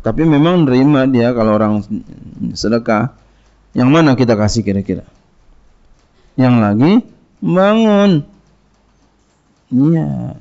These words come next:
Eh, bukannya kagak boleh kasih yang ud-, yang enggak membangun. Ya, boleh. Cuma kita berikan orang yang sedang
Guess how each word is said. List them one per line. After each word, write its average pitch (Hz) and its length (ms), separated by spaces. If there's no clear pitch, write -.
Eh, 135 160
bukannya 113 400
kagak 107 240
boleh 165 440
kasih 120 360
yang 117 120
ud-, 113 280
yang 117 320
enggak 107 160
membangun. 143 640
Ya, 110 320
boleh. 110 640
Cuma 170 380
kita 185 340
berikan 147 560
orang 151 400
yang 165 240
sedang 165 540